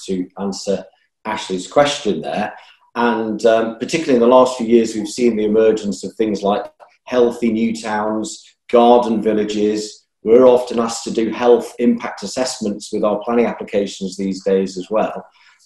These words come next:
Um, and I think that has been,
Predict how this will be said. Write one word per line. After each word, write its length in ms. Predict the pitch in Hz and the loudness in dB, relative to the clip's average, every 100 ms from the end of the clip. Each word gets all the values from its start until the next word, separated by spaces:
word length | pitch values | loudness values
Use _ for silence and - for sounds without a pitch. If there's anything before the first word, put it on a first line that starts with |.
| _ | _
Um, 300 | 110 117 113 | -4 -2 -2
and 120 | 123 127 | 0 0
I 40 | |
think 300 | - 190 - | 4 2 4
that 260 | 151 147 - - _ _ _ | 0 0 -4 -14 _ _ _
has 260 | 127 120 - | 0 0 2
been, 520 | 135 131 123 120 - | 4 6 4 0 -6